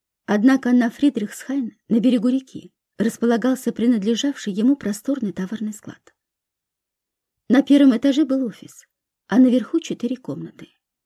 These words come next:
Вернер превратил их в комфортабельное жильё с небольшой кухонькой и гостиной.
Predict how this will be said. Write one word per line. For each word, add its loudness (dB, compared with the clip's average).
Вернер 6
превратил 2
их -2
в -20
комфортабельное -2
жильё -8
с -16
небольшой -4
кухонькой -8
и -6
гостиной. -12